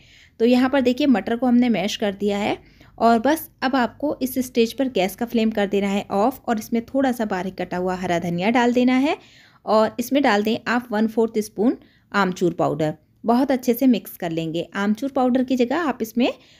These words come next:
थोड़ा सा नींबू का रस भी डाल सकते हैं। बस इसे अलग बर्तन में निकालें और ठंडा करें। अब यहाँ पर जो हमने सूजी का डो लगाकर तैयार करा था उसे भी रखे हुए दस मिनट हो चुके हैं। हमने सॉफ्ट डो लगाया था जिसने पानी को सोख लिया और ये एकदम परफेक्ट हो गया है।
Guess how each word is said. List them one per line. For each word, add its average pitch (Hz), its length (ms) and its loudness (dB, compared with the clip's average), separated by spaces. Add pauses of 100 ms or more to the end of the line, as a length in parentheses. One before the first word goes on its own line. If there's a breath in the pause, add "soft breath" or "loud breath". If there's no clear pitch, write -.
(180 soft breath)
थोड़ा 302 160 4
सा 320 160 -2
नींबू 214 280 4
का 214 120 -2
रस 190 220 -2
भी - 140 0
डाल 151 220 2
सकते - 320 -12
हैं। 165 260 -6 (320 soft breath)
बस 285 180 -4
इसे 277 200 2
अलग 208 260 2
बर्तन 202 300 0
में 196 100 0
निकालें 185 380 -2
और 415 180 -6
ठंडा 180 300 2
करें। 147 300 -4 (380 soft breath)
अब 285 160 2
यहाँ 277 240 4
पर 285 140 0
जो 262 160 0
हमने 240 220 4
सूजी 180 360 -4
का 190 140 0
डो 180 200 0
लगाकर 220 400 0
तैयार 190 280 -6
करा 175 280 -4
था 247 200 -2
उसे 247 260 -2
भी 220 100 2
रखे 190 240 -2
हुए 190 160 0
दस 180 280 -6
मिनट 196 200 -4
हो 175 120 -2
चुके 185 240 -8
हैं। 285 180 0 (400 loud breath)
हमने 262 220 4
सॉफ्ट - 420 -4
डो 240 120 2
लगाया 208 360 0
था 262 180 -2 (140)
जिसने 240 280 -2
पानी 208 280 -2
को 214 120 -4
सोख 233 360 0
लिया 240 180 2
और 247 180 0
ये 220 140 2
एकदम 233 260 0
परफेक्ट - 480 -4
हो 165 100 -4
गया 160 180 -4
है। 165 200 0